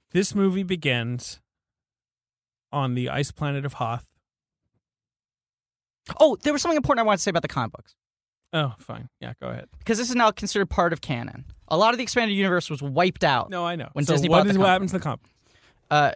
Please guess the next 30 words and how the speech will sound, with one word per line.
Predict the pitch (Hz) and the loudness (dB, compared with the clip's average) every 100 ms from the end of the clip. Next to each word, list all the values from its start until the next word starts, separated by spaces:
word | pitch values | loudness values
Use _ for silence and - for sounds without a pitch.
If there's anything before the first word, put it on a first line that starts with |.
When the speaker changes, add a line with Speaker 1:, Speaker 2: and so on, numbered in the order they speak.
| 147 | -2
Speaker 2:
because | 165 233 226 | -2 0 0
it | |
takes | 254 - | -2 -2
place | 226 202 | -2 -2
in | 180 | -2
the | 170 | -2
main | 160 165 160 160 | 0 -2 -4 -6
stretch | - - 185 - | -8 -2 -2 -2
here, | 123 | -4
and | 143 | 0
I | 208 | 0
know, | 247 233 - | 2 0 0
I | 202 | -2
know | 214 214 | 2 0
this | 180 196 - | 0 -2 -2
is, | 170 - | -4 -6
you | 175 175 | -4 -2
know, | 123 - | -2 -4
implied, | 156 156 - - 143 113 - - _ _ _ _ _ - | -4 -2 -2 0 0 0 -8 -20 _ _ _ _ _ -6
but | 139 | -4
the | |
Speaker 1:
Yes. | 131 | 0
Speaker 2:
comic | 196 - | 0 0
books | - | -4
are | 170 | -4
really | 160 156 | -2 -2
fleshing | - 156 147 147 | 0 -2 -2 -4
this | 131 135 | -4 0
out. | 156 131 - _ _ _ _ | 2 2 0 _ _ _ _
Uh, | 143 139 127 | 0 2 2